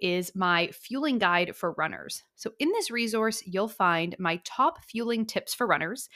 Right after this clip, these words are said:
as well as some specific meal ideas for both your pre and post-run fuel.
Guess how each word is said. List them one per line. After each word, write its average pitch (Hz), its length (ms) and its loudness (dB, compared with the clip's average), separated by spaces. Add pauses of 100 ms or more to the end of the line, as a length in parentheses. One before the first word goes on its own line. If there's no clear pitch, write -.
(360)
as 226 160 6
well 240 200 2
as 440 140 0
some 349 140 2
specific 254 680 -2
meal 233 320 0
ideas 175 560 0
for - 140 -6
both 190 280 0
your 180 200 -4
pre 226 440 -2
and 180 300 0 (100)
post-run 180 600 0
fuel. - 480 -4